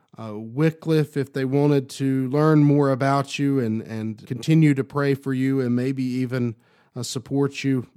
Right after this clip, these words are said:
in, in your ministry and, uh, financially or otherwise?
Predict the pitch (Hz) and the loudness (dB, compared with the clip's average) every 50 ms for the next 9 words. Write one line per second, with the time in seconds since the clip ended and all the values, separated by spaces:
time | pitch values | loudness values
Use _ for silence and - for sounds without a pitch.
0 | _ - - 123 131 127 123 120 - 113 123 127 123 123 127 123 123 127 127 127 | _ -12 -8 -6 -4 -4 -4 -4 -6 -6 -6 -4 -4 -4 -4 -4 -4 -4 -2 -4
1 | 127 123 - - - 131 127 123 120 113 113 87 80 98 101 80 95 110 120 107 | -6 -6 -8 -10 -8 -8 -6 -6 -6 -6 -8 -10 -12 -14 -16 -16 -16 -18 -20 -20
2 | _ _ - 123 123 131 135 135 135 - 139 131 123 117 110 113 120 123 127 123 | _ _ -6 -4 -2 -2 -2 -4 -4 -6 -8 -8 -6 -6 -8 -8 -8 -8 -8 -8
3 | 131 131 131 131 131 131 - | -8 -8 -8 -10 -12 -14 -16